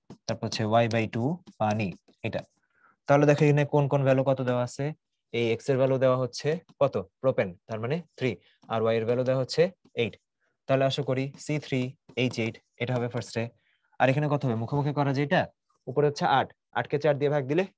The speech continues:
দুই, আর সামনে কি? তিন, তাহলে তিন যোগ দুই পাঁচ। এটা একসাথে করে দিলাম, আশা করি বুঝতেছো। এই যে আট ভাগ চার দুই, তিন যোগ দুই পাঁচ। আর এটা কত হবে?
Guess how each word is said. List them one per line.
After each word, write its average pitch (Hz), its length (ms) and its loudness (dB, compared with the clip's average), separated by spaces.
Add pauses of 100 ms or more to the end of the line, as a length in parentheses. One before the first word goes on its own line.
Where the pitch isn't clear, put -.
দুই, 135 140 2 (420)
আর 127 140 -2
সামনে 143 260 -4
কি? 185 80 0 (180)
তিন, 131 160 4 (320)
তাহলে 135 260 0
তিন 147 180 0
যোগ 143 180 6
দুই 180 100 4 (200)
পাঁচ। 110 160 0 (240)
এটা 127 140 -4
একসাথে 135 280 -4
করে 123 180 -2
দিলাম, 92 180 -6 (220)
আশা - 160 -10
করি 131 120 -2 (260)
বুঝতেছো। 107 360 -10 (420)
এই 113 100 -6
যে 104 60 -4 (580)
আট 117 140 2
ভাগ 139 180 -2
চার 139 200 0
দুই, 143 120 2 (220)
তিন 127 160 -4
যোগ 117 160 0
দুই 151 100 2 (100)
পাঁচ। 101 140 -6 (600)
আর 135 120 -4
এটা 143 160 0
কত 135 180 -4
হবে? 147 140 2